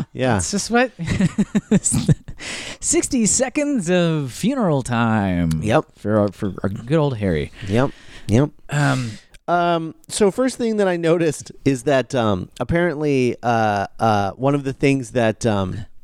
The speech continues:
Speaker 1: 'cause I assume that it was, I assume that it's, um, Houseman who put this together, put this little shindig together.
Speaker 2: I, I, yeah, sure.
Speaker 1: I would assume so.
Speaker 2: Uh-huh.
Speaker 1: Um, I also, I love that they're all treating him like he's their, like he's the father.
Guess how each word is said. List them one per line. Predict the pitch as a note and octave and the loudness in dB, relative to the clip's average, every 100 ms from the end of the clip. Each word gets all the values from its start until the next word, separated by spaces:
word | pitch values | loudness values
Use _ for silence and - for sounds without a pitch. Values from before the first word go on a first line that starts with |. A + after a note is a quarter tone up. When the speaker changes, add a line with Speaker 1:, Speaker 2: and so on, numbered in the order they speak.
| - | -14
Speaker 1:
'cause | - F3 | -4 0
I | |
assume | F3 D#3+ - C4 B3 G#3+ | 0 -2 -2 0 0 -2
that | F3 D3+ B2 | 0 0 0
it | C#3+ | -2
was, | C#3 C3+ A#2 A2+ G#2 - - _ _ _ _ _ _ _ - | 0 2 2 0 -2 -6 -10 _ _ _ _ _ _ _ 0
I | C3 | 0
assume | B2 - G3 | 0 -2 0
that | F3 C#3 | 0 0
it's, | A#2+ - - | 0 0 0
um, | G#2 F#2 F2 - _ _ _ _ _ _ - | 2 0 -4 -14 _ _ _ _ _ _ -6
Houseman | C#3+ C#3+ - F#2+ E2+ | 0 0 0 -4 -2
who | G2 | 0
put | G2 A2+ | 4 2
this | F#2+ G2 | 2 -2
together, | G2+ - C#2+ D2 G2 - | -2 0 -2 -4 -10 -2
put | B2+ | 0
this | G#2+ F#2 | 0 -2
little | F#2+ F2+ | 0 2
shindig | - G#2 F#2+ - | 2 0 0 -6
together. | - A2 F2+ E2+ A2+ - | -2 2 2 2 -8 -6
Speaker 2:
I, | G3+ G#3+ - | 0 0 0
I, | F#3 | -2
yeah, | E3 B2 F3 - | 0 0 -2 -4
sure. | - B2 D#3+ | 0 0 0
Speaker 1:
I | A#2+ | -2
would | B2+ | 0
assume | A2 A#2 G2 | 0 0 0
so. | - - G#2 | 0 -2 0
Speaker 2:
Uh-huh. | D3+ B2 E3+ _ - | 0 0 -2 _ -4
Speaker 1:
Um, | A#2+ A#2 G#2+ | 0 0 -2
I | D#3 | 0
also, | F#3 F#3 F#3+ | 0 2 0
I | C#3+ | 0
love | D#3 E3 E3 | 0 0 -2
that | E3+ | -2
they're | D3+ | 0
all | C#3+ | 0
treating | C3+ C#3+ C3+ C#3+ | -2 -2 0 2
him | C#3 C3 | 0 2
like | A#2 A#2+ | 0 0
he's | - A#2 | -4 0
their, | G#2+ B2 | 4 4
like | G2+ B2 A#2+ | 2 0 0
he's | - B2 G#2+ | 0 -2 0
the | C3+ | 2
father. | A2 F#2 G2+ | 2 2 -2